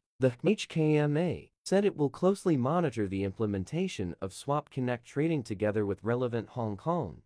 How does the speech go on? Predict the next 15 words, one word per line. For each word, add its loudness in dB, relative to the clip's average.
and 0
mainland -2
regulators, -6
and 4
enhance 2
operational 2
arrangements -2
in -2
accordance -2
with -2
market 0
developments -4
and -2
investors' -2
needs. -10